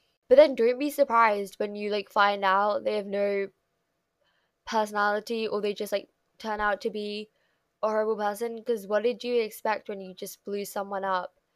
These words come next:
'cause of the way they look? And I mean, it's especially prominent in TikTok and stuff like that,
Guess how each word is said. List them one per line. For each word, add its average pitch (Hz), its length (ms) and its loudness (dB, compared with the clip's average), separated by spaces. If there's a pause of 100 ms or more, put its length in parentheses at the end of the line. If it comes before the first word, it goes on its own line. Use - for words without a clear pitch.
(420)
'cause 214 200 -6
of 196 320 2
the 202 80 -6
way 202 160 0
they 196 140 -2
look? 196 500 -2 (420)
And 269 100 8
I 277 80 10
mean, 285 180 2
it's 277 280 0
especially 269 960 2 (560)
prominent 220 480 -2 (120)
in 202 300 -6
TikTok 262 580 2 (460)
and 214 420 -2 (880)
stuff 233 360 -4
like 214 220 -4
that, 202 320 2